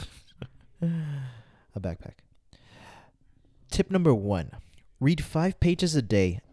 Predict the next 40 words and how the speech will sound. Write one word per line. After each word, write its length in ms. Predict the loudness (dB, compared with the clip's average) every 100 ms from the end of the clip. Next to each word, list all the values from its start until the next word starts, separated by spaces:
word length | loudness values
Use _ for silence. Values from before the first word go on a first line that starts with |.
| -2
every 300 | -2 -2 -6
day. 340 | -4 -6 -6 -12 -20 -20 -20 -20 -20 -20 _ -20 -20 -20 -18 -2
Reading 400 | 4 4 4 2
has 180 | 0
been 260 | 2 0 0 -10 -6
the 120 | -4
biggest 500 | 0 0 0 -4 -4
game 280 | -4 -4 -6
changer 400 | -6 -6 -6 -8
for 140 | -8
me 160 | -10 -10
in 100 | -10
the 80 |
last 420 | -8 -8 -8 -10 -12
three 180 | -12
years. 460 | -12 -14 -14 -14 -14 _ _ _ _ _ _ _ -8
These 220 | -4 -2
are 80 | -2
the 60 | -4
four 240 | -4 -4
books 320 | -4 -8 -6
I 80 | -8
read 260 | -8 -10 -8
during 200 | -8 -6
the 100 | -4
last 360 | -4 -4 -4 -8
two 120 | -12
years 420 | -10 -10 -12 -16 _ _ _ _ _ _ _ _ -20 _ _ _ _ _ _ _ _ -12
of 100 | -8
my 120 | -8
college 440 | -8 -4 -4 -4
career 480 | -6 -6 -6 -6 -10 -16 -20 -20 _
that 160 | -10
changed 400 | -6 -6 -6 -6
the 80 | -6
way 220 | -4 -4
I 40 | -4
live 240 | -8 -12
my 100 | -10
life. 380 | -10 -12 -14 -16